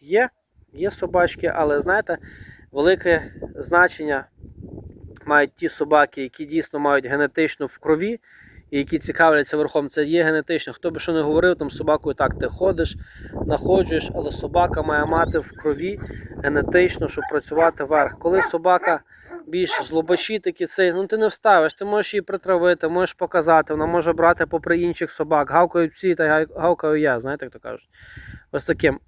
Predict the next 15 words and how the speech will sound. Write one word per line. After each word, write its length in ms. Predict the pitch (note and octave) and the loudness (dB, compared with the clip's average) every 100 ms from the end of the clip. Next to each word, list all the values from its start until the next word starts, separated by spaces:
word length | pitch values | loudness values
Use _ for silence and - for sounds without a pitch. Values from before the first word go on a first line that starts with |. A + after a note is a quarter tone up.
| - | -4
Але 220 | C#3+ D3 | 0 0
та 260 | - F#3+ F#3 | 2 2 2
собака, 460 | - D#3+ F3 D#3+ | 0 2 2 2
яка 220 | D3+ D3+ D#3 | 0 0 -2
ма-, 280 | D#3 D#3 E3 | -2 -4 -4
е, 400 | D3+ C#3 C#3 B2 _ _ _ _ | -2 -2 -4 -8 _ _ _ _
працює 500 | C#3+ C#3 - D#3 C#3+ | -6 -6 -2 0 0
дійсно 400 | C#3 D#3 - C#3 | -2 -8 -8 -2
гарно 340 | C#3+ C#3 C3+ | 0 0 0
верх, 320 | C#3 D#3 - | 0 0 -2
має 200 | C#3+ C3 | -8 -6
мати 300 | C3+ C3 B2+ | -6 -6 -8
дійсно 540 | C3 C3+ C#3+ C3+ - A#2+ | -14 -12 -10 -10 -12 -18
сильне, 440 | - C#3 B2 A#2+ | -10 -6 -6 -6
сильне 360 | A2+ C3+ A#2+ | -8 -8 -8